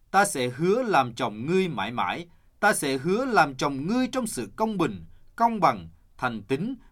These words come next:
và thương xót. Ta sẽ hứa làm chồng thành tín của ngươi, và ngươi sẽ biết ta là Đức Giê-hô-va. Trong ngày đó, ta sẽ trả lời, Đức Giê-hô-va phán như vậy.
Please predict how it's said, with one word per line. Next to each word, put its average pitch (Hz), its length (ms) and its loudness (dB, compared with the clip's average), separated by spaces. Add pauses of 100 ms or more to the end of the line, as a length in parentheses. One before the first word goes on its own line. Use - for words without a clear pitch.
và 113 300 0
thương 165 220 0
xót. 175 280 2 (420)
Ta 247 140 6
sẽ 143 220 0
hứa 196 280 2
làm 170 280 4
chồng 131 260 -2
thành 123 240 -4
tín 180 280 -2
của 110 160 -4
ngươi, 160 380 2 (340)
và 143 180 4
ngươi 233 280 2
sẽ 98 200 -6
biết 196 300 -6
ta 160 300 6 (260)
là 123 280 2
Đức 220 220 -4
Giê-hô-va. 147 680 4 (460)
Trong 170 200 -2
ngày 113 180 -2
đó, 110 320 0 (280)
ta 196 160 4
sẽ 120 200 -4
trả 110 200 0
lời, 117 360 -2 (320)
Đức 285 180 0
Giê-hô-va 190 600 4
phán 165 420 -2
như 190 140 2
vậy. 110 320 0